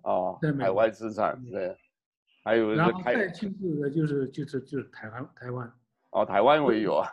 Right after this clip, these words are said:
Speaker 2: 不是台湾，不是那个香港，香港。
Speaker 1: 呃，香港，哎，香港也是可能。<laughs>
Speaker 2: 香港是一个，
Speaker 1: OK。
Speaker 2: 呃，这就这三大块，他们的钱袋子。
Speaker 1: 哦，这样子，钱袋子。
Speaker 2: 纽约、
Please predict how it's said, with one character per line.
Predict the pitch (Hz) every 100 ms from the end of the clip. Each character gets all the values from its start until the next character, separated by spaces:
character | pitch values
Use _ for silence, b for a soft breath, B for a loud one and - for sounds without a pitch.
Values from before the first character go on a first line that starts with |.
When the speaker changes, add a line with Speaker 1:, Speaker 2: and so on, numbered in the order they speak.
| -
Speaker 2:
不 |
是 | 233
台 | 180
湾， | 190
不 | 175
是 | 185
那 |
个 | 175
香 | 160 220
港， | 175 117
香 | 165 156
港。 | - -
Speaker 1:
呃， | 117
香 | - 143 147
港， | 104 87
哎， | 113 117
香 | 165 170
港 | 139
也 | 104
是 | 107
可 | 95
能。 | 90
<laughs> | - 127 82 _ _ _ _ _ _ - 95 131
Speaker 2:
香 | 214
港 | 175 -
是 | 170
一 | 156 151
个， | 139
Speaker 1:
OK。 |
Speaker 2:
呃， | 127 127 127 123 120 120
这 | 185
就 | 170 269
这 | 247
三 | - 202
大 | 170
块， | 156 143 - _
他 | 156
们 | 160
的 | 156
钱 | 151
袋 | 175 127
子。 | - _ _ _ -
Speaker 1:
哦， | 98 95 87
这 | 104
样 | 95
子， | 90
钱 | - 92
袋 | 98 127
子。 | 180
Speaker 2:
纽 |
约、 | 214 220